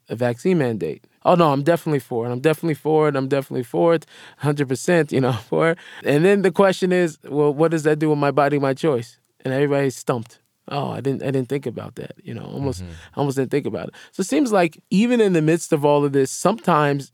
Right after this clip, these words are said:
Speaker 1: you know, <laughs> it's just like, you know, I mean, I found that to be very, very hilarious, but I think it's, sometimes it's just one of those things where, you know, I think people need to spend a little bit more time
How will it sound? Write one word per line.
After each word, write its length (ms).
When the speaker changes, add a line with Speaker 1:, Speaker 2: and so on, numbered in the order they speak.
Speaker 1:
you 180
know, 280
<laughs> 20
it's 240
just 320
like, 600
you 100
know, 260
I 100
mean, 140
I 80
found 280
that 140
to 60
be 160
very, 320
very 240
hilarious, 420
but 180
I 100
think 200
it's, 80
sometimes 720
it's 120
just 300
one 180
of 100
those 260
things 320
where, 540
you 160
know, 160
I 160
think 320
people 320
need 200
to 80
spend 300
a 60
little 240
bit 160
more 480
time 480